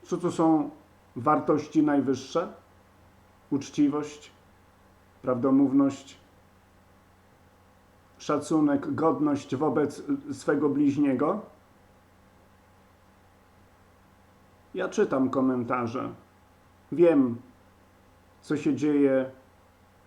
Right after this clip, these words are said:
na moim kanale. Jeszcze raz powiem, takie osoby będą usuwane, które nic nie wnoszą do rozwoju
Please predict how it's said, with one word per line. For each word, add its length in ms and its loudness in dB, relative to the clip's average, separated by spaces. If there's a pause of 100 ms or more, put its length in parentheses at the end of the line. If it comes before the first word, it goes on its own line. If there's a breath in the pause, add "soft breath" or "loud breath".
(1400)
na 80 -2
moim 300 2
kanale. 540 -2 (2500)
Jeszcze 300 0
raz 380 -2 (260)
powiem, 640 2 (420)
takie 480 4
osoby 520 4
będą 500 2
usuwane, 840 2
które 480 0 (160)
nic 460 2
nie 160 4
wnoszą 680 0 (680)
do 180 2
rozwoju 840 6